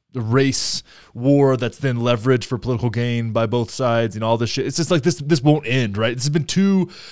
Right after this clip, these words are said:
this whole situation has been too profitable, has been too advantageous,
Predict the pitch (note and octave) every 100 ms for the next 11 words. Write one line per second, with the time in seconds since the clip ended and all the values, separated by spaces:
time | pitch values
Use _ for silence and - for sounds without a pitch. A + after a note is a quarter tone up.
0 | - A#2 D#3+ - G3 F#3+ F3 C#3+ C#3+ D3
1 | D3 A2+ - F#3+ - C#3 G#2+ G#2+ G2 C3
2 | _ _ _ _ _ _ _ _ _ _
3 | - C3+ A2+ B2+ - F#3 F3 C#3+ C3 B2
4 | A#2 B2+ G#2 G#2 A#2+ -